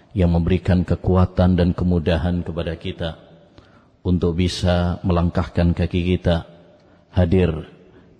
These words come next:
di salah satu rumah dari rumah-rumah Allah Subhanahu wa taala untuk menunaikan salat subuh secara berjamaah,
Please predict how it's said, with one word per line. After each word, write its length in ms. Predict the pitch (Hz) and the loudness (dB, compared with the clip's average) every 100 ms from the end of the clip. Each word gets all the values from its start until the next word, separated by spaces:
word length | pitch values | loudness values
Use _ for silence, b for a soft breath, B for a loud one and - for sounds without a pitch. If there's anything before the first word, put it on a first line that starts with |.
| _ | _
di 480 | - 90 85 82 - | 0 2 2 -2 -6
salah 300 | - 90 85 | -2 0 0
satu 320 | 87 - 82 | -2 -2 0
rumah 260 | 92 90 82 | 2 2 2
dari 320 | 85 85 87 | 0 0 2
rumah-rumah 540 | 95 92 82 85 85 | 4 2 2 0 0
Allah 240 | 85 85 80 | 0 0 -2
Subhanahu 720 | - 87 85 92 85 78 87 | -4 -8 -8 -6 -6 -8 -8
wa 100 | 85 80 | -10 -8
taala 340 | 90 85 78 - - - B B B B B B | -8 -8 -10 -16 -20 -20 B B B B B B
untuk 320 | 101 87 87 | -2 0 2
menunaikan 640 | 90 87 92 90 - 85 | 4 4 4 4 2 0
salat 320 | 82 85 82 - | 0 0 -2 -2
subuh 400 | 95 82 82 - | -4 -2 -2 -4
secara 400 | 87 92 85 87 | -6 -2 -2 0
berjamaah, 720 | 80 90 85 85 82 - | -2 0 2 2 -2 -8